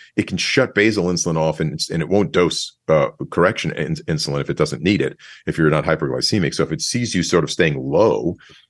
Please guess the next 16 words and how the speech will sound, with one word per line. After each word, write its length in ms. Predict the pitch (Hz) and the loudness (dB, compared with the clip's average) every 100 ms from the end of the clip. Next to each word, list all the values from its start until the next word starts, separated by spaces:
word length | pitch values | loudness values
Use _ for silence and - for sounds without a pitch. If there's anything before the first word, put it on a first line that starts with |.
| _ | _
it'll 160 | - 85 | 0 0
back 320 | 80 87 92 | 0 -2 2
off 200 | 90 80 | 2 2
completely 440 | 73 - 120 127 78 | -4 0 0 2 0
on 120 | 69 | 0
basal 320 | 69 71 69 | -2 -2 -4
insulin 320 | 69 - 71 | -6 -4 -4
or, 140 | 69 69 | -4 -4
or, 300 | 73 - 76 | -6 -2 -2
or 160 | - 76 | 0 0
shut 220 | - 92 | 2 2
it 80 | - | 4
down 180 | 73 69 | 0 0
dramatically 560 | 69 78 78 73 69 | -2 0 0 -2 -2
so 180 | - 73 | 0 0
that 140 | 71 | 0